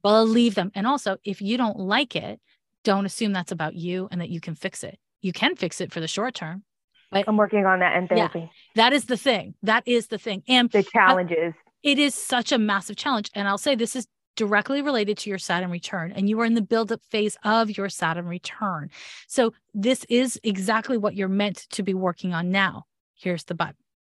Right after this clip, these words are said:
Speaker 2: Mm-hmm.
Speaker 1: There's so many buts. You, you're going through a bunch of Saturn transits right now. And this is, again, part of why I'm a little fixating with you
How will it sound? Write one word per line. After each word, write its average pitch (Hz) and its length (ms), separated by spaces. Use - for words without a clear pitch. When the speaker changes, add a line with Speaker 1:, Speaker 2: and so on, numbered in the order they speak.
Speaker 2:
Mm-hmm. 190 260
Speaker 1:
There's 180 160
so 175 120
many 175 120
buts. - 300
You, 226 100
you're 262 160
going 311 140
through 277 80
a 233 40
bunch 233 200
of 185 60
Saturn 175 200
transits 175 380
right 160 160
now. 160 300
And 202 160
this 208 160
is, 196 100
again, 185 240
part 190 260
of 190 140
why 175 400
I'm 220 140
a 220 40
little 226 180
fixating 202 560
with 185 160
you 196 120